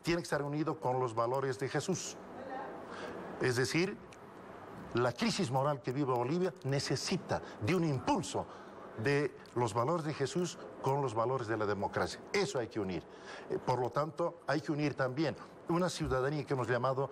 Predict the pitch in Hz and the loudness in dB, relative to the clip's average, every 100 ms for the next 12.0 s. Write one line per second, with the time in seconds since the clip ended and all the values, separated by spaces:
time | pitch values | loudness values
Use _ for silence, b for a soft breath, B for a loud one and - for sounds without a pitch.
0 | - 143 135 117 113 139 127 127 - 185 | 0 0 2 0 0 -2 0 0 2 4
1 | 143 131 131 185 B B 117 - 101 110 | 4 2 2 0 B B 0 2 0 0
2 | 123 123 127 127 117 123 139 156 B B | 0 0 -2 2 2 4 2 0 B B
3 | - 180 175 143 135 120 139 139 - - | 0 2 2 2 -2 -2 0 0 0 -2
4 | - 165 175 175 170 143 131 190 135 117 | 2 2 2 0 2 2 4 2 0 0
5 | 107 104 120 120 123 127 120 123 143 B | -2 -2 -4 -2 -2 -2 -4 0 0 B
6 | B 120 156 180 127 123 120 143 - 143 | B 2 4 4 2 0 2 0 0 0
7 | 143 214 123 95 82 - - B B B | 0 2 2 0 0 -6 -14 B B B
8 | 131 117 147 156 117 - 123 127 147 - | 2 2 0 2 0 0 0 2 2 0
9 | 139 143 139 - 135 147 233 196 - 190 | 0 2 2 2 4 4 4 0 0 2
10 | 170 175 196 - B B - 139 135 135 | 4 4 2 -4 B B 0 0 2 2
11 | 180 180 131 123 123 135 143 143 143 | 2 0 -2 -2 0 2 2 2 2